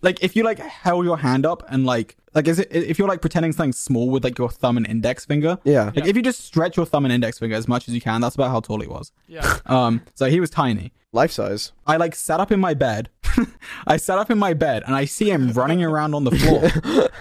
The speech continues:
Speaker 1: And I'm like, "What?" And then he runs underneath my bed. And this is what I did. I, like, I, like, leaned over and, like, kind of put my head under the bed to, like, look
Speaker 2: Yeah.
Speaker 1: at him. And he,
Speaker 2: Uh-huh.
Speaker 1: he, I just saw him, like, just whizzing off the other side, right?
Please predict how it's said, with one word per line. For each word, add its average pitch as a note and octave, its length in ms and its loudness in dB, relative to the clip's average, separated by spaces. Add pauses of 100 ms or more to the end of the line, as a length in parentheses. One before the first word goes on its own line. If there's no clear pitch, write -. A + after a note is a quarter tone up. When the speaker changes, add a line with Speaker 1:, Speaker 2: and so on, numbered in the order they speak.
Speaker 1:
And D#3+ 80 4
I'm D#3+ 100 2
like, D3 200 -2
"What?" B2 420 0 (200)
And F#3 120 2
then F#3+ 80 2
he G#3 140 2
runs G3+ 340 0 (100)
underneath G#3 520 0
my E3+ 160 2
bed. A2+ 500 -4
And C#3+ 140 2
this D#3+ 60 2
is F3 80 0
what E3+ 100 2
I C#3+ 60 0
did. B2 140 0
I, C3+ 140 0
like, D3+ 220 -2 (120)
I, D3 120 2
like, D3+ 180 0
leaned D3+ 300 2
over C3+ 240 2
and, A2+ 160 0
like, A#2+ 120 -4
kind C#3 160 -2
of A#2 80 -4
put C#3+ 140 2
my B2+ 140 0
head B2 320 -2 (100)
under B2 220 0
the A2+ 100 -2
bed G#2+ 360 -2
to, A#2 100 -6
like, G#2+ 120 -4
look C3 200 4
Speaker 2:
Yeah. A#2+ 80 4
Speaker 1:
at A2 180 0
him. A#2 120 -10 (300)
And D#3 120 2
he, F3+ 100 2
Speaker 2:
Uh-huh. C#3+ 160 2
Speaker 1:
he, F3+ 180 2 (140)
I D#3+ 140 2
just F3 160 -2
saw F3 120 -2
him, F#3+ 140 0
like, D3+ 160 0 (300)
just D3 140 2
whizzing D#3 380 0
off D3 180 0
the C#3+ 100 2
other C3+ 140 0
side, B2+ 360 2
right? F#3 320 -2